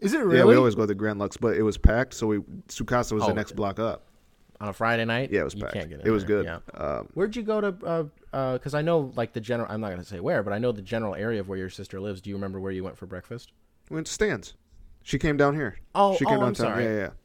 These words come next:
Speaker 1: I'm sorry. Okay.
Speaker 2: Yeah. She came, she took the train to downtown.
Speaker 1: Gotcha. Okay.
Speaker 2: Yeah, we did Stan's. Went to Stadium Goods.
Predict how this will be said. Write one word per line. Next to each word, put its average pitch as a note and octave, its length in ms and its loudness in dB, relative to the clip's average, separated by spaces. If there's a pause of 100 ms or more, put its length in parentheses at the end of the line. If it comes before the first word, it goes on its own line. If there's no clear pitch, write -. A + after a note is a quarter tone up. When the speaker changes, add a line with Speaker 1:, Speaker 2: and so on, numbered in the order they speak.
(260)
Speaker 1:
I'm C#3+ 140 -4
sorry. G2 280 -2
Okay. G2 300 -10
Speaker 2:
Yeah. A2+ 160 -4 (360)
She C3 160 -2
came, A#2+ 280 0
she A#2 160 -6
took A#2 160 -4
the - 60 -20
train G2+ 400 -6 (220)
to F#2 280 -4 (160)
downtown. F#2 440 -6 (1120)
Speaker 1:
Gotcha. F2 360 -12 (220)
Okay. - 160 -12
Speaker 2:
Yeah, F2+ 60 -8
we - 120 -10
did F2+ 180 -8
Stan's. G2+ 500 -8
Went G#2 180 -6
to F#2+ 280 -4 (100)
Stadium G#2+ 440 -2
Goods. A2 420 -2